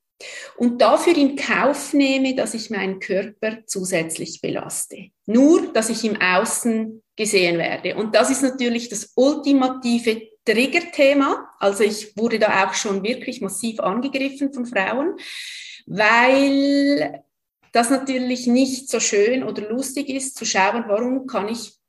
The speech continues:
mich nicht selber lieben, nähren, wertschätzen. Das ist ein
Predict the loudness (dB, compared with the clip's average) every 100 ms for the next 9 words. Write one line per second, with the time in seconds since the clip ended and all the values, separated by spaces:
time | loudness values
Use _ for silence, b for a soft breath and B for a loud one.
0 | -8 -8 -4 -6 -6 -2 0 2 0 -2
1 | -2 -2 -2 0 0 0 -2 0 2 2
2 | 2 0 -2 0 0 0 -2 0 0 -2
3 | -4 -4 -8 -8 -2 0 0 -4 -16